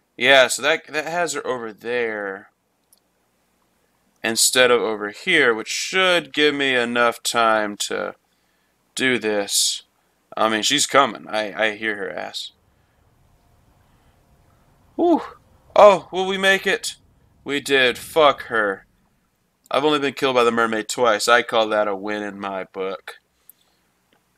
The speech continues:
Thought mermaids were supposed to be beautiful. I don't know. You hear they're beautiful and ugly all at the same time, so I don't know. Guess it depends.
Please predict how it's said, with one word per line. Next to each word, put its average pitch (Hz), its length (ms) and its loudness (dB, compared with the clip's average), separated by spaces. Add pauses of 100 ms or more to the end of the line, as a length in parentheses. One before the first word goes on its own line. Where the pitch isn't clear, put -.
(460)
Thought 160 160 4
mermaids 160 320 2
were 127 40 -6
supposed 139 280 0
to 127 40 -10
be 113 120 -14
beautiful. 95 500 -8
I 175 100 0
don't 226 120 2
know. 117 60 0
You 120 100 -6
hear 226 160 -4
they're 139 100 -2
beautiful 135 420 -4
and 98 100 -6
ugly 95 300 -6
all 95 140 -2
at 92 60 -10
the - 80 -14
same 87 220 -10
time, 78 360 -16
so - 180 -8
I 113 160 -4
don't 87 200 -10
know. - 100 -20 (1400)
Guess 120 220 0
it - 100 -10
depends. - 680 -14